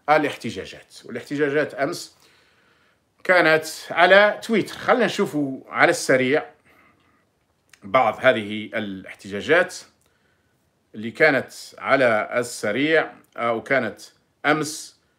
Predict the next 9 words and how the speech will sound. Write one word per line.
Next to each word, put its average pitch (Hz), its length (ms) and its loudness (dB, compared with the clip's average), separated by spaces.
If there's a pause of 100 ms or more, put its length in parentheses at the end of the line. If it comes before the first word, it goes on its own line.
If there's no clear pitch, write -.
(300)
والحقيقة 127 1000 -2 (260)
أنها 123 500 -4 (180)
هز 120 520 2
الأحرار 131 800 2 (720)
وحتى 135 480 2
المتعاطفين 120 1300 -2
والمناضلين 107 920 -4
من 139 240 -2
أماكن 113 680 -2